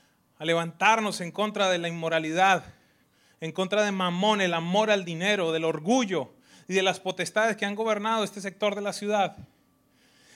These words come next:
En el momento en el que tomamos la decisión de vivir una vida de integridad, en el momento en el que decidimos, "Señor, queremos tener una iglesia íntegra, una iglesia consagrada, una iglesia santa, no santurrona".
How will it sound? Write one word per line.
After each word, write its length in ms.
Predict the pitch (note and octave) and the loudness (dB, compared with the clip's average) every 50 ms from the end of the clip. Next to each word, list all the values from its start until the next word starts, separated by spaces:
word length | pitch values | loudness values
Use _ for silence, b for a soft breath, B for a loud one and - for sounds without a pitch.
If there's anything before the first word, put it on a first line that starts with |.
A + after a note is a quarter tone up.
| b - | b -4
En 100 | F#3+ G3+ | 0 2
el 120 | G3+ G3+ | 2 2
momento 460 | G3+ G3+ G3+ G3+ G#3 A#3 A#3+ A#3 C4 | 2 2 2 2 2 0 0 0 -2
en 60 | B3+ | -4
el 80 | B3 A3 | -4 -4
que 80 | A#3 A3+ | -4 -4
tomamos 400 | A3+ G#3+ G#3 G#3+ G#3+ A3+ B3 A#3+ | -4 -2 0 0 0 0 0 -2
la 100 | B3 A#3+ | -2 -2
decisión 560 | A3+ G#3 - - G3 - - A#3+ B3+ B3 A#3 | -2 -4 -6 -6 -8 -6 -2 -2 0 0 0
de 80 | G#3+ | -2
vivir 340 | G#3 G3+ G3+ F#3 G#3 A#3 A#3+ | -2 -4 -4 -2 0 0 0
una 200 | A#3+ A#3+ A#3+ A#3 | 0 0 -2 -2
vida 340 | A#3 A#3+ A#3+ B3 A#3+ A#3 A#3+ B B B B - - - | -2 0 0 0 0 0 -2 B B B B -20 -20 -4
de 120 | D3+ G3 | 0 0
integridad, 720 | G3 G3 F#3 G3 G3+ G3 F#3 F#3 F#3+ F#3+ F#3+ A3 A#3 A#3+ A3+ | 0 0 0 0 -2 -2 0 0 -2 2 2 4 4 4 4
en 60 | A3 | 2
el 60 | G#3+ | 0
momento 300 | G3+ G3 G3+ G#3 G3+ A#3 | -2 -2 -4 -2 0 0
en 60 | A#3+ | 0
el 100 | A3+ A3+ | 0 -2
que 80 | A3+ G#3+ | -2 -2
decidimos, 540 | G#3 G3 G3+ - G3+ G3+ A3 A#3 A#3+ A3 - | -2 -2 -4 -4 -4 -2 0 0 0 0 -2
"Señor, 340 | G#3 G3+ G#3+ A#3+ A#3 A3 | -2 0 0 0 0 -2
queremos 480 | A3+ - G#3 G3 G3 A3 B3+ C#4+ C#4 - | -2 0 0 2 2 2 2 0 -2 -2
tener 300 | - B3 A#3+ B3 B3 A#3+ | 0 0 2 2 2 4
una 120 | A#3+ A#3+ | 4 4
iglesia 460 | A#3 A3+ A#3+ A#3+ A3+ A#3 A#3 G#3+ A3+ - | 2 2 2 0 0 0 -2 -4 -2 -2
íntegra, 580 | A3+ C4 C#4+ C#4+ B3+ C#4 C#4 C4 A#3+ B3 A3+ A3 | -2 0 0 -2 4 6 6 6 6 6 4 4
una 160 | A3+ B3 B3+ | 4 2 2
iglesia 340 | B3 B3 A#3+ B3 B3+ A#3+ A#3+ | 2 2 2 2 0 0 0
consagrada, 560 | A#3+ A#3 A#3 A#3 A3+ A3 A3+ B3 C4 B3+ B3 | 0 0 2 0 0 0 2 4 4 4 6
una 100 | A#3+ B3+ | 4 4
iglesia 380 | B3 B3+ B3+ A3 - B3+ A#3+ | 2 2 0 -2 0 0 0
santa, 420 | - - - C#4 C#4+ C#4 C#4 A#3+ G#3+ | 0 2 2 4 4 4 2 2 2
no 120 | A3+ A#3 | 2 0
santurrona". 840 | - B3+ C4+ B3 C4 B3 A#3+ B3 C4 C4 B3 A#3 G3+ C#3 - - - | 0 -2 -2 -2 -2 0 4 6 6 6 6 4 2 2 0 -6 -16